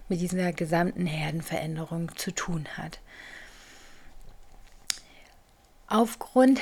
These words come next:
der heutigen Situation habe ich mir gedacht, ja, das ist ein gutes Thema für diese Podcast-Folge. Mir ist das bei meinen Kunden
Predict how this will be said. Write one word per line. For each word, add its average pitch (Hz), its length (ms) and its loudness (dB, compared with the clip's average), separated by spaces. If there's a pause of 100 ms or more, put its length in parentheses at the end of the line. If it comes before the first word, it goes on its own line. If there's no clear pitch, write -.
(300)
der - 480 6
heutigen 196 380 4
Situation 175 1080 2 (1200)
habe 180 220 0
ich 190 80 -2
mir 185 160 2
gedacht, 160 580 0
ja, 190 380 0 (120)
das - 200 0
ist - 180 -6 (140)
ein 190 320 6
gutes 170 320 2
Thema 208 320 4
für 180 100 -4
diese 170 220 -2
Podcast-Folge. 240 1200 2
Mir 190 260 4
ist - 200 -2
das 190 180 2
bei 175 160 0
meinen 170 320 2
Kunden 320 600 6